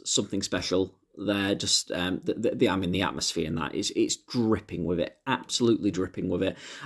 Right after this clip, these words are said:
And it's dripping with blood as well. I mean, some of the kills in that, I mean, Johnny Depp going into a bed and just coming out with a geyser of blood is just like, oh my God.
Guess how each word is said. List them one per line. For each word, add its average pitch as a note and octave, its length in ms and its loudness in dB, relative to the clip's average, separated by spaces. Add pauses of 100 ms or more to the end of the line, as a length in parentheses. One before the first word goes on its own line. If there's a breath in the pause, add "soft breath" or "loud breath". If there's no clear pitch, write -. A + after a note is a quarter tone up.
(120 loud breath)
And E3 140 10
it's D#3 100 4
dripping D#3 300 6
with C3 100 6
blood A#2 180 6
as G2 140 0
well. G#2 160 4
I G2 80 0
mean, A#2 160 2
some B2 180 2
of A2 80 4
the - 60 -12
kills A#2 340 2
in G#2+ 100 6
that, G#2 280 2 (420 soft breath)
I A2 140 0
mean, G#2+ 320 4
Johnny A2 260 4
Depp G#2 220 4
going G2+ 160 2
into G2+ 240 2
a G2 60 4
bed G2+ 360 2
and G#2 220 0
just G2+ 160 0
coming G2+ 240 0
out F#2 80 0
with F#2+ 140 0
a - 20 -2
geyser F#2 380 0
of F2+ 80 -4
blood F#2+ 260 2
is F#2 220 0
just - 480 2
like, F2 400 -2
oh F#2+ 160 2
my F2+ 200 -2
God. F2 360 -2